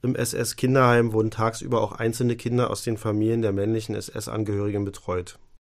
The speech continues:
In dem Kinderheim fanden zehn bis fünfzehn Kinder Platz. Für sie waren eine Säuglingsschwester und eine Kindergärtnerin zuständig. Außerdem arbeiteten in dem Haus drei bis vier Zeuginnen Jehovas, die im K Z Ravensbrück inhaftiert waren.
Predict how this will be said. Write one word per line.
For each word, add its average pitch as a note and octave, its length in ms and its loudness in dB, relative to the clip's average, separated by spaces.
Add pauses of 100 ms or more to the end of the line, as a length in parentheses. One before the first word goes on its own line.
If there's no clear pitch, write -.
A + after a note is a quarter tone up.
(120)
In C#3 120 6
dem C3+ 120 4
Kinderheim C3 500 6
fanden B2 260 4
zehn B2+ 220 4
bis B2+ 120 4
fünfzehn B2 380 0
Kinder A#2 320 2
Platz. - 460 -6 (100)
Für - 180 -4
sie A#2+ 200 -2
waren A#2+ 180 6
eine A2+ 200 2
Säuglingsschwester A2+ 800 2
und - 120 -2
eine A2 160 0
Kindergärtnerin A2+ 640 0
zuständig. F#2+ 640 -6 (760)
Außerdem B2+ 600 4
arbeiteten B2 600 2
in A#2 120 -2
dem A2 160 2
Haus A2 260 4
drei G2+ 180 0
bis A#2+ 160 -2
vier A#2 160 -2
Zeuginnen A#2 540 2
Jehovas, A2+ 640 0
die A#2 140 -8
im A2+ 120 -6
K A2 160 -6
Z - 220 -8
Ravensbrück G#2+ 500 -2
inhaftiert A2+ 540 -2
waren. F#2+ 380 -2